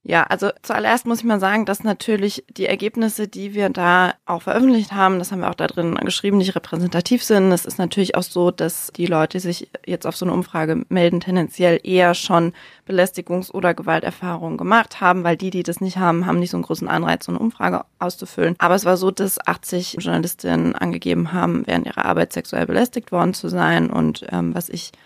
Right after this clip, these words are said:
ähm, überraschend fand, war, dass zwanzig Prozent dieser achtzig, äh, Journalistinnen gesagt haben, dass sie auch sexuelle Nötigung erlebt haben. Und das sind jetzt nicht, wie man vermuten könnte, Fälle, die zurückreichen bis neunzehnhundertsechsundsiebzig, sondern das waren Fälle, die innerhalb der letzten sechs Jahre größtenteils stattgefunden haben.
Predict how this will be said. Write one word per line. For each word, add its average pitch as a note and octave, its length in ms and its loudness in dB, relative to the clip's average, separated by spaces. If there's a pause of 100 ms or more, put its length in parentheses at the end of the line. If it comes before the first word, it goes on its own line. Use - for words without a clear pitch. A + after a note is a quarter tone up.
(460)
ähm, D#3+ 480 -2 (100)
überraschend F#3 460 0
fand, E3+ 260 2
war, E3+ 100 6
dass - 180 -6
zwanzig F3 280 2
Prozent F3 400 0
dieser F3 220 0
achtzig, - 560 -4
äh, E3+ 140 -4
Journalistinnen F3 480 2
gesagt D#3+ 280 2
haben, D#3+ 140 -2
dass E3 160 0
sie - 120 -2
auch D#3+ 120 2
sexuelle E3+ 420 -2
Nötigung D#3+ 540 2
erlebt E3+ 420 -2
haben. E3+ 180 0
Und E3 220 0 (380)
das F3 160 0
sind F3+ 180 2
jetzt - 380 0
nicht, F#3 180 0
wie F#3 80 4
man F3 220 4
vermuten F#3 320 4
könnte, F3 260 4
Fälle, E3+ 320 4
die F3 220 4
zurückreichen E3+ 520 2
bis E3+ 140 0
neunzehnhundertsechsundsiebzig, E3+ 1200 0
sondern E3 260 2
das E3 160 -2
waren D#3 180 2
Fälle, E3 300 2
die - 120 -2
innerhalb D#3+ 300 2
der F3 120 -2
letzten D#3+ 360 -2
sechs - 300 -2
Jahre D#3 440 2
größtenteils E3 640 0
stattgefunden - 640 -6
haben. - 180 2